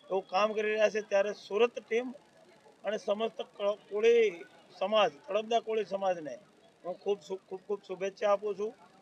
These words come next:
અમારો પરિવાર છે એમ નહીં, અમે તો વસુદેવ કુટુંબ કંબવાળા લોકો છીએ, એટલે અમે એ પરિવાર છીએ કે અમારો વાઘેલા પરિવાર તો ઠીક છે, હું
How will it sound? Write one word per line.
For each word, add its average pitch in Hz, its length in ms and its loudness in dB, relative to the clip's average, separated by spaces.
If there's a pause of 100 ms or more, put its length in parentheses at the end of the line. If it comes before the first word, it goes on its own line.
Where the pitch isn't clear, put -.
(120)
અમારો 220 320 4
પરિવાર 226 480 6
છે 202 100 -4
એમ 220 220 0
નહીં, 226 280 0 (600)
અમે 208 180 -4
તો 214 200 -2
વસુદેવ 208 440 2
કુટુંબ 214 440 -4
કંબવાળા 202 580 4
લોકો 175 320 -2
છીએ, 147 260 -8 (560)
એટલે 202 180 4
અમે 233 280 6
એ 220 240 2
પરિવાર 226 480 8
છીએ 190 260 0
કે 220 160 -6
અમારો 208 560 0
વાઘેલા 185 440 2
પરિવાર 202 460 2
તો 220 140 -8
ઠીક 269 200 -12
છે, - 180 -10 (720)
હું 233 400 0